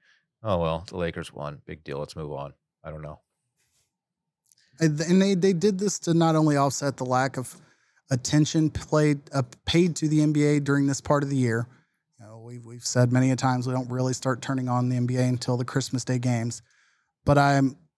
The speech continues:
Speaker 2: also think it was a part of, like, offsetting how many, how much players are rested, uh, at this part of the year. So with the N B A All-Star break, Christmas games are coming up, obviously, and then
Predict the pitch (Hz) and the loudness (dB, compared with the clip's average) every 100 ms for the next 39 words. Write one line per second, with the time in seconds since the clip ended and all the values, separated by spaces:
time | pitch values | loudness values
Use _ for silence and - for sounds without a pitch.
0 | _ _ - 160 151 156 135 143 143 131 | _ _ 4 4 4 2 2 2 2 0
1 | 127 - 135 131 123 127 - 147 131 - | 0 2 2 2 0 -2 2 2 0 0
2 | 143 135 127 131 127 123 - 147 135 - | 0 2 2 2 -2 -6 0 2 2 0
3 | 147 135 123 120 117 123 - 165 170 - | 0 0 0 -2 0 0 0 -2 -2 -4
4 | _ _ _ _ _ _ - 147 147 147 | _ _ _ _ _ _ 2 4 4 2
5 | 139 147 165 - 160 160 156 160 165 - | 2 2 0 2 0 2 4 4 2 -2
6 | _ _ _ - 143 135 131 123 113 _ | _ _ _ -4 2 4 4 0 -6 _
7 | 156 160 151 156 156 156 143 143 - 139 | 0 2 4 4 6 4 4 2 0 0
8 | 135 135 131 - 190 - 175 - 156 156 | 0 0 -2 0 0 2 0 2 4 4
9 | 143 127 139 127 120 117 113 127 123 127 | 2 0 0 0 0 -2 -4 -4 -4 -4